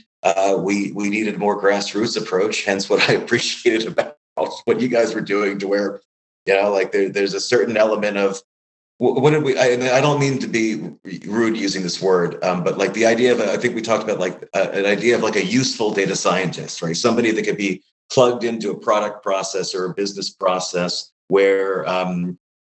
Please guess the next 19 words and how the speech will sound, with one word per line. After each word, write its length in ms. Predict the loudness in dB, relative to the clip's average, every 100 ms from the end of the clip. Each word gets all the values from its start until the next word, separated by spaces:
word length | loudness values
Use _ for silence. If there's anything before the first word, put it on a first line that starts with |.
| -6
if 200 | -4 -2
there 160 | 0 0
weren't, 500 | 2 2 2 0 -4 -10 _ _ _ _
if 160 | -2 2
data 260 | 4 4
needed 300 | 2 0 0
to 80 | 0
be 440 | 0 0 0 -2 -4
retrieved, 560 | -6 -2 0 0 -2 -6
there 220 | 0 2 2
were 100 | 0
the 100 | -2
skills 500 | 0 2 2 0 -2
there. 160 | -4
It 180 | -4 -6
wasn't 280 | -4 -2 -2
waiting 400 | 0 2 0 0
on 360 | 0 0 0
inputs. 680 | -4 -6 -8 -10 -10 -10 -8